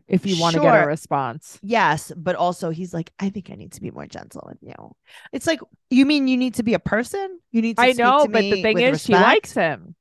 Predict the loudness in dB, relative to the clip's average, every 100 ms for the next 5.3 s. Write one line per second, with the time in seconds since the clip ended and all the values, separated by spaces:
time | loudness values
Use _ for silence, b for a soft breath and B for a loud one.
0 | _ -14 -12 -10 -10 -10 -12 -14 -16 -12
1 | -12 -12 _ -20 _ _ _ _ _ -4
2 | -4 -4 -4 -2 -2 -2 -6 -6 -6 -10
3 | -10 -6 0 2 2 0 -2 -2 -4 -4
4 | -6 -6 -6 -4 -2 -2 -4 -4 -2 -2
5 | -2 -2 -4